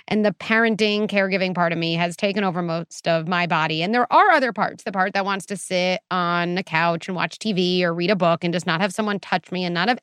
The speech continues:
anyone need anything from me. Those parts are just, like, waiting to come out at night.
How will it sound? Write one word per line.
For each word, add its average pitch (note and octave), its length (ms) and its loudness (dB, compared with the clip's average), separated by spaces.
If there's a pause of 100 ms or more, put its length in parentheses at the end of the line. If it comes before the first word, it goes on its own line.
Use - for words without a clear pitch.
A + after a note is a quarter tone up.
anyone F3+ 460 0
need D#3 280 -2 (120)
anything C#4+ 640 -2 (520)
from D4+ 320 2
me. E4+ 320 2 (1040)
Those A#3 400 4
parts A3+ 340 2
are G#3+ 80 0
just, F3+ 200 -2
like, A3 140 4
waiting F3+ 760 0
to G#3+ 120 0
come F#3 240 -2
out E3+ 280 0 (180)
at A#3+ 160 0
night. C#4+ 240 2